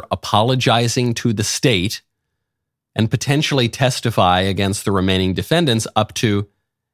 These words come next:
and including potentially the former president and current G O P frontrunner.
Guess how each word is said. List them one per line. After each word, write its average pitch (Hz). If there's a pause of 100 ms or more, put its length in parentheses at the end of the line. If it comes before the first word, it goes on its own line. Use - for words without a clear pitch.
(200)
and 95
including 98
potentially 151
the 117
former 104
president 90
and 92
current 90
G 90
O 87
P 87
frontrunner. 82